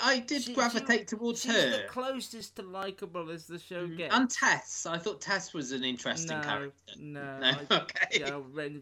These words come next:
Speaker 2: for her to die.
Speaker 1: We don't know who's died.
Speaker 2: We don't care who's died is also the other thing. I mean, it's,
Speaker 1: <laughs>
Speaker 2: it's just a mess. It's a real mess, and I, it gives me no pleasure because I,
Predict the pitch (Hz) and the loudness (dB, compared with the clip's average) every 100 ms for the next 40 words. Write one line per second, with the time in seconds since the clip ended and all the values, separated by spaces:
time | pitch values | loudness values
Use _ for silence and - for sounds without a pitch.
0 | - 147 143 143 139 117 131 123 135 143 | -2 -2 -2 -6 -10 -10 -8 -6 -8 -12
1 | 208 196 208 208 202 214 214 156 117 92 | -10 -4 -2 0 0 0 -6 -6 -8 -10
2 | - - _ _ _ _ _ _ _ - | -16 -20 _ _ _ _ _ _ _ -8
3 | 220 233 208 180 175 160 151 139 - 135 | -2 -2 -2 -4 -2 -2 -4 -8 -8 -6
4 | 131 135 139 160 151 - 127 139 135 143 | -6 -8 -6 -6 -8 -8 -8 -8 -8 -8
5 | 135 - 127 135 - - _ - - 196 | -12 -12 -16 -16 -20 -20 _ -14 -10 -6
6 | 220 214 - 220 240 - 202 233 - - | -6 -6 -10 -8 -8 -10 -8 -8 -8 -10
7 | 269 - 226 180 160 151 143 - - 196 | -10 -6 -6 -4 -6 -6 -8 -14 -14 -12
8 | 208 202 202 214 208 190 160 143 127 _ | -8 -8 0 0 0 -6 -8 -10 -12 _
9 | - 165 170 165 - 165 165 - 175 196 | -14 -12 -10 -12 -8 -8 -8 -12 -10 -10
10 | 190 202 214 220 214 175 156 147 151 151 | -8 -8 -8 -8 -8 -8 -8 -8 -12 -12
11 | - 160 156 | -14 -12 -8